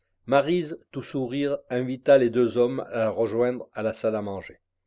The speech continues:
Juliette les attendait. Le repas fut délicieux. La compagne de Jean-Pierre Boucher s'était surpassée. Elle eut droit aux félicitations appuyées de chaque convive.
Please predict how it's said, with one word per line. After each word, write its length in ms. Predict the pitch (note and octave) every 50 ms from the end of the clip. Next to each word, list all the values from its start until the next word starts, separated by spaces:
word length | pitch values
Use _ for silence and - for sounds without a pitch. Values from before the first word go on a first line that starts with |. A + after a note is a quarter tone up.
| _ _ _ _ _ _ -
Juliette 640 | G#2 - - A#2+ B2 B2+ B2+ C3+ D3+ D#3 D#3 - -
les 180 | G#2+ A2+ - C3
attendait. 500 | B2 - - B2 A#2+ A2+ G2 - - _ _ _ _ _ _ _ _ _ _ _ _ -
Le 120 | G2 A2
repas 360 | - A2 G#2+ - - C3+ C3
fut 160 | B2+ - A#2
délicieux. 600 | G#2 G2 A2+ A2+ A#2 A#2+ - - - G#2 F2 - _ _ _ _ _ _ _ _ _ _
La 160 | - F#2 - -
compagne 500 | - - A#2 A2+ G#2 - B2+ B2 A#2+ A2
de 120 | A2 A2
Jean-Pierre 400 | A2+ A#2+ A2+ A2 A2 A#2+ A2+ G#2+
Boucher 480 | G2 G#2 F#2+ - - G#2+ G#2+ A#2 B2 -
s'était 360 | - - - B2 A2+ - A#2
surpassée. 600 | A2+ - - - - C3 A2 - - - - - _ _ _ _ _ _ _ _ _
Elle 180 | - F#2+ G2+ G#2+
eut 60 | A2
droit 340 | G#2+ A#2+ G#2+ A#2 B2+ A#2+ -
aux 60 | A2+ G#2
félicitations 880 | - - A#2 A2+ A2+ A2 A2+ - A2+ - A2+ G#2 - - - G2+ G2+ - -
appuyées 580 | C#3 C3+ - - A2 G2+ G2 G2+ G#2 A2+ - _ _
de 100 | - G#2
chaque 320 | - - - G#2+ - _ -
convive. 400 | - F#2 F2+ - D2 C#2+ -